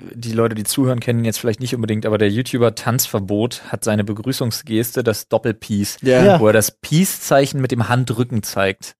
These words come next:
Speaker 3: Ja, er dreht's eigentlich dabei, oder?
Speaker 1: Ja, ist egal, aber der Handrücken ist
Speaker 3: Ja.
Speaker 1: ja dann zu sehen.
Speaker 3: Ja.
Speaker 1: Und die Peace-Geste mit dem Handrücken zum, zu demjenigen, der dich anguckt, dafür kriegst du halt in London direkt auf die Fresse, wenn du Pech
Speaker 3: Echt,
Speaker 1: hast.
Speaker 3: ja?
Speaker 1: Ja, wenn, wenn du das zu jemandem zeigst, heißt das Fotze.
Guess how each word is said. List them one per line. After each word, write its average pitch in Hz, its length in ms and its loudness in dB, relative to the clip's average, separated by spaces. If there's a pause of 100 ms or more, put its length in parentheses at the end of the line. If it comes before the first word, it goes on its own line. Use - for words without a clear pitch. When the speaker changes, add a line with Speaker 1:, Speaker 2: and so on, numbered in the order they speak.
(120)
Speaker 3:
Ja, 165 220 6
er 170 140 0 (120)
dreht's 151 300 0
eigentlich 131 300 -6
dabei, 127 260 -4
oder? 180 220 -2
Speaker 1:
Ja, 120 160 4
ist 120 120 0
egal, 120 240 4
aber 104 100 4
der 101 120 4
Handrücken 123 480 0
ist 139 120 4
Speaker 3:
Ja. 165 80 6
Speaker 1:
ja 113 60 4
dann 113 140 2
zu 113 120 -4
sehen. 104 360 0
Speaker 3:
Ja. 135 100 -2 (180)
Speaker 1:
Und 120 120 -6
die 120 60 -2
Peace-Geste 117 1200 0
mit 110 140 -2
dem 110 180 0
Handrücken 123 720 0 (280)
zum, 120 480 0
zu - 140 -6
demjenigen, 120 500 0
der 110 120 4
dich 110 160 2
anguckt, 139 420 -2
dafür 127 220 0
kriegst - 260 -4
du 131 80 4
halt 127 180 2
in 113 160 -6
London 147 540 4 (220)
direkt 123 260 0
auf 98 100 0
die - 120 -10
Fresse, - 420 -6 (100)
wenn - 80 -8
du 95 80 -6
Pech - 200 -4
Speaker 3:
Echt, 370 100 6
Speaker 1:
hast. - 80 -4
Speaker 3:
ja? 208 80 2 (960)
Speaker 1:
Ja, 165 120 4
wenn, 120 180 2
wenn 117 200 2
du 110 40 -6
das 139 280 2
zu 151 80 2
jemandem 120 280 0
zeigst, 120 400 2
heißt 131 160 0
das 135 120 -4
Fotze. - 420 -8